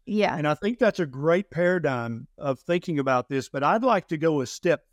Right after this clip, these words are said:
Speaker 2: further. And that's when, when I came up with the principles of a proper human diet. One of
Speaker 1: Mm-hmm.
Speaker 2: the principles is, is that human beings, Homo sapiens sapiens,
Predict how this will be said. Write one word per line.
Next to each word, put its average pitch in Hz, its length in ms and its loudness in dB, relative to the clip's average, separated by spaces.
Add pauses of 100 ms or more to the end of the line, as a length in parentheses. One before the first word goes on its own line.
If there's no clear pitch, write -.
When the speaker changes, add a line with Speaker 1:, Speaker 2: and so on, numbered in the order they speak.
Speaker 2:
further. 147 400 -2 (460)
And 170 160 0
that's 185 240 0
when, 175 220 0
when 175 120 0
I 151 100 0
came 175 260 0
up 170 140 -2
with 143 160 -6
the 127 80 -6
principles 147 600 -4
of 135 120 -4
a 123 60 -8
proper 143 340 0
human 131 260 -2
diet. 123 320 0
One 143 240 -2
of 170 160 2
Speaker 1:
Mm-hmm. 165 80 -6
Speaker 2:
the 135 80 -4
principles 175 560 -4
is, 131 300 0
is 120 140 -8
that 135 200 -2 (100)
human 190 340 -2
beings, 131 520 -2
Homo 175 240 -2
sapiens 165 540 -2
sapiens, 143 400 -2